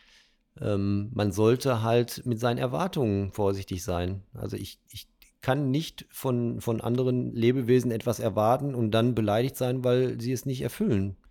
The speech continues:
Weil wenn ich's ihnen nicht sage, dann wissen sie es ja auch vielleicht gar nicht, dass ich das gerade erwarte. Die können ja tatsächlich nicht, äh, riechen, was ich gerade möchte, im wahrsten Sinne des Wortes.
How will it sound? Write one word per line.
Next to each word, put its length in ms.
Weil 220
wenn 100
ich's 180
ihnen 160
nicht 140
sage, 560
dann 460
wissen 320
sie 60
es 140
ja 100
auch 340
vielleicht 400
gar 160
nicht, 320
dass 120
ich 100
das 180
gerade 240
erwarte. 600
Die 60
können 200
ja 280
tatsächlich 540
nicht, 280
äh, 320
riechen, 460
was 160
ich 100
gerade 260
möchte, 460
im 120
wahrsten 320
Sinne 180
des 160
Wortes. 480